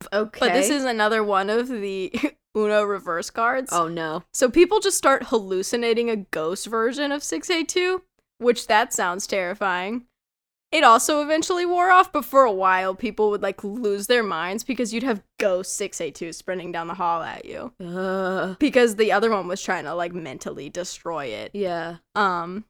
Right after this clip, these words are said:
Speaker 2: <laughs> and it's a no. Um,
Speaker 1: Seriously?
Speaker 2: like I said, some of the tests are completely classified. Others demand clearance to see. Like, it says, like, h-, you must have this access
Speaker 1: Mm-hmm.
Speaker 2: clearance. And some of those you click and it actually brings it to you. Like, you have that clearance. So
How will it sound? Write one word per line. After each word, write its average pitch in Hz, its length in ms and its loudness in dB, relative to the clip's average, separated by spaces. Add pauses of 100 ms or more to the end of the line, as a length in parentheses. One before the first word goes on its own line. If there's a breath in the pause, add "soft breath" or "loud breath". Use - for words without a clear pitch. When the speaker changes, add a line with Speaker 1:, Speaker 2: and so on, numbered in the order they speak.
(100)
Speaker 2:
<laughs> - 220 -6
and 262 120 6
it's 226 160 0
a 190 80 -4
no. 175 460 -8 (580)
Um, 196 580 0 (480)
Speaker 1:
Seriously? 190 560 -10 (100)
Speaker 2:
like 254 140 0
I 294 80 2
said, 262 180 2
some 254 180 0
of 294 100 0
the 285 100 2
tests 214 300 -4
are 220 80 -4
completely 208 500 -10
classified. 226 840 -2 (600)
Others 226 460 2
demand 185 400 -2
clearance - 600 -8
to 220 120 0
see. 220 320 0
Like, 180 140 -4
it 170 120 -8
says, 185 440 -8
like, - 180 -12 (300)
h-, 185 160 -14
you 208 120 -4
must 180 220 -6
have 185 160 -8
this 190 240 -10
access 190 540 -10
Speaker 1:
Mm-hmm. 220 300 -2
Speaker 2:
clearance. 220 200 0
And 226 180 -2
some 440 160 4
of 359 80 4
those 254 220 6
you 302 80 6
click 196 400 -4
and 190 100 -2
it 175 60 -4
actually 165 320 -6
brings 160 300 -12
it 180 100 -8
to - 140 -8
you. 196 180 -2
Like, 190 180 -8
you 180 100 -6
have - 260 -10
that 160 180 -6
clearance. 185 480 -8
So 202 300 0